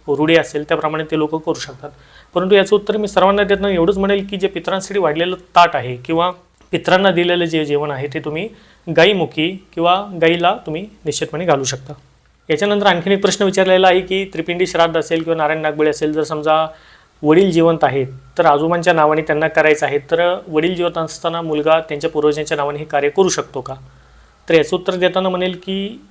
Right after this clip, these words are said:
वडील जिवंत असताना मुलाने त्रिपिंडी असेल, नारायण नागबळी असेल, हे खऱ्या अर्थी करू नये. हा अधिकार वडिलांचा आहे, परंतु हां,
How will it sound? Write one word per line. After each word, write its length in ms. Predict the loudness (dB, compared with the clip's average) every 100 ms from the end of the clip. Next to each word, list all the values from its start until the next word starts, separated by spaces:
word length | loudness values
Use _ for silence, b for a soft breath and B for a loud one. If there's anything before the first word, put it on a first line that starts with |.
| -2
वडील 380 | 2 4 2 0
जिवंत 300 | -2 0 -4
असताना 460 | -4 -6 -4 -6 -10 -12
मुलाने 400 | -4 2 2 2
त्रिपिंडी 460 | -6 -10 -8 -6 -2
असेल, 320 | 0 0 -2
नारायण 240 | 0 -2 -2
नागबळी 320 | -2 0 0
असेल, 180 | -2 -4
हे 100 | -4
खऱ्या 160 | 0 2
अर्थी 200 | 2 -2
करू 320 | 0 2 2
नये. 220 | -2 -6 -12 b b b b 2
हा 160 | 4
अधिकार 340 | 4 2 0 2
वडिलांचा 520 | 2 2 0 0 -4
आहे, 140 | -4
परंतु 460 | -4 -4 -4 -4 -2
हां, 260 | 2 2